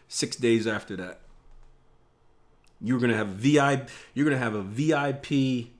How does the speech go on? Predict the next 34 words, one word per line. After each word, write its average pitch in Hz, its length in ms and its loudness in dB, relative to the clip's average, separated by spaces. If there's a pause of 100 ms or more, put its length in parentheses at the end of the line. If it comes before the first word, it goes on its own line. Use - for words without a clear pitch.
(280)
<laughs> - 540 6
entrance 135 580 -2 (800)
to - 100 -6
the 101 120 -4
ninety 113 400 -2
ninety 110 360 -2
club, 82 440 -12
the 82 60 -18
ninety 107 340 -8
ninety 104 260 -6
ninety 85 300 -8
club, 80 280 -20 (280)
right? 92 280 -12 (480)
Ninety 92 260 -10
percent 92 260 -10
of 80 60 -14
traders 151 580 0 (540)
lose 92 160 -10
ninety 107 240 -2
percent 104 240 -2
of 92 40 -4
their 92 100 -6
money 110 300 -2
in 95 80 -6
ninety 90 280 -8
days, 78 380 -16
right? 85 120 -14
You 92 120 -10
gotta 104 380 -2
have, 92 260 -12 (280)
I 82 40 -14
mean, 87 340 -12 (720)
I, 90 140 -2 (100)
look, 87 240 -10